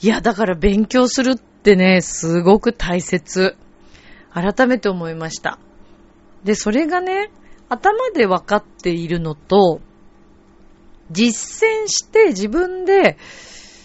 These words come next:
まあ、行動に移して、うー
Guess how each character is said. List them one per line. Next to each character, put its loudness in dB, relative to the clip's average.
ま -6
あ、 -12
行 4
動 2
に -2
移 -4
し -6
て、 0
う -12
ー -10